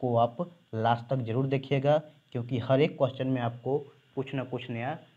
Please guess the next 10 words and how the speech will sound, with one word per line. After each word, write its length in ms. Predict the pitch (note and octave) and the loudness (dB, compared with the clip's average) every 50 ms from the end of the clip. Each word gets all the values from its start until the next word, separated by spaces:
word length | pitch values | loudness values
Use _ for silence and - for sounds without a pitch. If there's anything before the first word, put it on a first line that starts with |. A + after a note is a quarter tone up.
| _ _ - | _ _ -14
सीखने 360 | - - A#2 - - B2+ B2 | -10 -10 -8 -6 -6 -6 -6
को 160 | A#2+ A#2+ A#2+ | -4 -4 -4
मिलेगा। 420 | A#2 A2+ G#2+ G#2 G2+ G2 G2+ G2+ G2+ - - _ _ _ _ - | -4 -2 -2 -4 -4 -2 -4 -4 -4 -6 -12 _ _ _ _ -16
तो 60 | - | -6
चलिए 300 | - - C#3 C#3+ D3 - F3+ - - - _ _ _ _ _ _ _ _ _ - - _ - | -2 0 0 2 2 0 -2 -4 -10 -20 _ _ _ _ _ _ _ _ _ -20 -20 _ -2
first 220 | C#3 C#3+ C#3+ - | 0 0 0 0
question 280 | - - A#2+ A#2+ C3 C3 | 0 0 0 2 2 0
को 100 | C#3 B2+ | 0 2
देखते 300 | C3 C3 C3 - - C#3 | 0 -2 -2 -2 -2 -2
हैं। 280 | C3 C#3+ D3 C#3+ - | 0 -2 -6 -8 -12